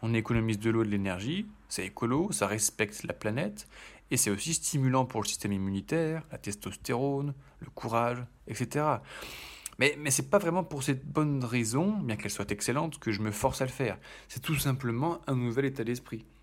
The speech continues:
Après avoir vécu un an et demi dans la nature, à me doucher au bivouac, dans le lac,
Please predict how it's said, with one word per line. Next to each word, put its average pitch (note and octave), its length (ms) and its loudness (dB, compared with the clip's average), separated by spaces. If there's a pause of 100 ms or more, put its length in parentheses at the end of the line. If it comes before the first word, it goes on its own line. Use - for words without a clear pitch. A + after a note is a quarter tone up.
(200)
Après - 260 0
avoir B2+ 200 4
vécu A#2 320 0
un A#2 220 2
an B2 120 4
et A2+ 80 2
demi A#2 120 0
dans A#2 100 -2
la G2 100 -2
nature, C3 500 -4 (320)
à - 120 -2
me G#2+ 120 2
doucher B2+ 520 2 (320)
au - 100 -8
bivouac, A#2 800 0 (140)
dans - 140 -4
le F#2+ 100 -2
lac, A#2+ 340 2